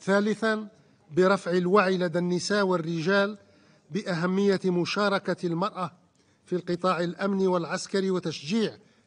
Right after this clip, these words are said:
الانخراط فيهما. رابعًا، تعزيز تواجد المرأة في مختلف الهيئات الوطنية والإقليمية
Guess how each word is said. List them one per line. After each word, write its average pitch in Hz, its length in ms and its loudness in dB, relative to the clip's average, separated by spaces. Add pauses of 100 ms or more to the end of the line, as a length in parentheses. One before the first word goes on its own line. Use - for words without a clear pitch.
(160)
الانخراط 180 760 -2 (720)
فيهما. 165 520 -2 (880)
رابعًا، 196 640 2 (600)
تعزيز 165 760 -2 (160)
تواجد 185 500 2
المرأة 190 460 0 (540)
في 190 300 0
مختلف 180 540 0
الهيئات 185 640 0
الوطنية 170 800 0 (400)
والإقليمية 185 1080 -2